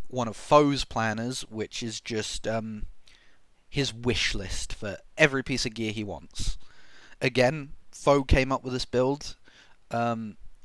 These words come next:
I've just played it a lot, <laughs> and yet still probably not as much as him. He did give me permission to make this video, and he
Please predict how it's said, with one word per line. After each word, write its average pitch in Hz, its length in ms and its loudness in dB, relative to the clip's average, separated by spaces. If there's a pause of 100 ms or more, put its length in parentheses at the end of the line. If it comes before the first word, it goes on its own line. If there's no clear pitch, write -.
(140)
I've 131 160 2
just 113 160 -6
played 110 200 0
it 117 100 -2
a 123 60 0
lot, 131 200 2 (440)
<laughs> 254 400 -6
and 151 180 6
yet 135 200 4
still 156 260 6
probably 127 240 2
not 117 160 2
as 117 100 -2
much 113 180 -4
as 117 120 -4
him. 131 320 -2 (200)
He 120 120 -6
did 135 260 0
give 131 160 2
me 127 120 -2
permission 117 420 -2
to 113 100 -8
make 110 220 -4
this 110 160 -4
video, 120 480 2 (760)
and 117 640 0 (540)
he 160 640 0